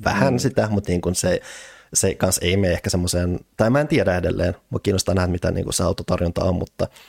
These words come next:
Speaker 1: Gran Turismossa on kans vähän se, että siellä on vähän sitä autohäröilyä, koska se on niin semmoista laajaa katselmusta siinä.
Speaker 2: Mm, lifestyle.
Speaker 1: Mm,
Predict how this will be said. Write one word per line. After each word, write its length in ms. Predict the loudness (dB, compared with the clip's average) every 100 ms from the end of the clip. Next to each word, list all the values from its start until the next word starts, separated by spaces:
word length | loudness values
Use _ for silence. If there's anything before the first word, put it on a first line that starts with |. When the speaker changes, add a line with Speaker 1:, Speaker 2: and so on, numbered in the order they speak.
| -20 _ _
Speaker 1:
Gran 160 | 0 2
Turismossa 400 | 2 2 2 0
on 60 |
kans 200 | 2 0
vähän 200 | 0 0
se, 140 | 0 0
että 120 | 0
siellä 200 | 0 0
on 100 | 0
vähän 200 | 0 -2
sitä 120 | -2 0
autohäröilyä, 920 | 0 0 0 0 0 0 2 0 0 -2
koska 280 | -8 -6
se 120 | -6 -4
on 120 | -4
niin 160 | -4 -6
semmoista 380 | -6 -8 -8 -10 -8 -4
laajaa 360 | 0 0 -2 -6
katselmusta 540 | -6 -4 -4 -6 -6 -4
siinä. 260 | -4 -4 -8 _ _ _ _ _ _ -10
Speaker 2:
Mm, 160 | -10 -12 _ -6
lifestyle. 1120 | 0 0 0 -4 -10 -12 -4 -2 0 -2 -4 -8 -12 -8
Speaker 1:
Mm, 220 | -6